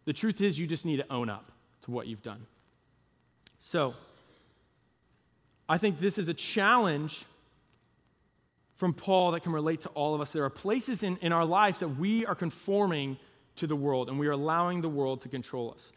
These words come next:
If the world is controlling our thoughts, we are conforming. If we are taking the easier route, we are conforming.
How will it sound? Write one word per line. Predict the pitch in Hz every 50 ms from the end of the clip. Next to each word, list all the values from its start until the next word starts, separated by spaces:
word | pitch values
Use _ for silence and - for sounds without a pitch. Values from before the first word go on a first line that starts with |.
| - - _ 151
If | 147
the | 165 165
world | 165 156 143 156 190 214 226 220
is | 202
controlling | - 208 185 - - 202 196 196 208 214 202 202
our | 190 175
thoughts, | - - 170 160 165 190 208 - - - - - - - _ _ _ _ _ _
we | 135 151 165
are | 160 151
conforming. | - 156 135 - - 143 139 131 117 113 135 - - _ _ _ _ _ _ _ _ _ _ _ _ _ _ _ _ _ _ _ _ _ -
If | 131 131
we | 190 208
are | 196 170
taking | - - 202 208 - 233 208
the | 196 190 - 175
easier | 180 165 185 196 185 170
route, | 156 160 170 180 175 - - - - - -
we | 151 147 160 165 156 139
are | 135 127
conforming. | - 135 113 - - 120 110 110 143